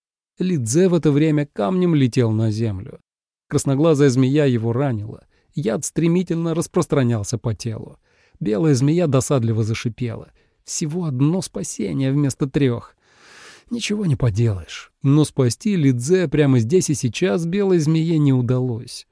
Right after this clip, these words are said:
Павшего окружили другие люди, среди которых она сразу почуяла и своего врага, того, кто хотел содрать с нее кожу, и потащили царя во дворец.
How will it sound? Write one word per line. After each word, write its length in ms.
Павшего 520
окружили 600
другие 500
люди, 460
среди 300
которых 420
она 160
сразу 340
почуяла 520
и 140
своего 460
врага, 500
того, 300
кто 160
хотел 300
содрать 460
с 40
нее 240
кожу, 440
и 120
потащили 520
царя 340
во 120
дворец. 520